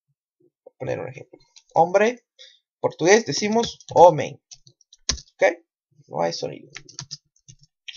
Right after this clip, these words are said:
La I igual al español. Mm. Ok.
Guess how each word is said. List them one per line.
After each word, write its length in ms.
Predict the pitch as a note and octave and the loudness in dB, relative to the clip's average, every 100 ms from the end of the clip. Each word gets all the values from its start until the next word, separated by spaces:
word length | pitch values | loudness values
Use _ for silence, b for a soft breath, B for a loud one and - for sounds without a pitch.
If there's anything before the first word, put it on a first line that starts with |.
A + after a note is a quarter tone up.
| B B B _ _ _ _ - | B B B _ _ _ _ -6
La 180 | A2 A2+ | -2 0
I 300 | A#3 D4+ - | 0 -4 -8
igual 440 | D3 C3 A#2 A2+ | -6 -4 -2 -2
al 100 | A2+ | -4
español. 540 | A2 - D3+ A3+ - _ - - - _ _ _ _ _ _ _ _ _ _ _ - - _ _ _ _ _ _ _ C3 _ _ | -10 -10 -2 -2 -2 _ -16 -16 -18 _ _ _ _ _ _ _ _ _ _ _ -18 -18 _ _ _ _ _ _ _ -20 _ _
Mm. 540 | E3 E3+ F3 F3+ F3+ E3 _ _ _ _ _ - _ - - _ _ _ _ _ _ _ _ _ _ _ - - _ _ _ _ _ _ _ | -14 -12 -12 -14 -16 -20 _ _ _ _ _ -20 _ -20 -20 _ _ _ _ _ _ _ _ _ _ _ -18 -18 _ _ _ _ _ _ _
Ok. 140 | C#3+ | -2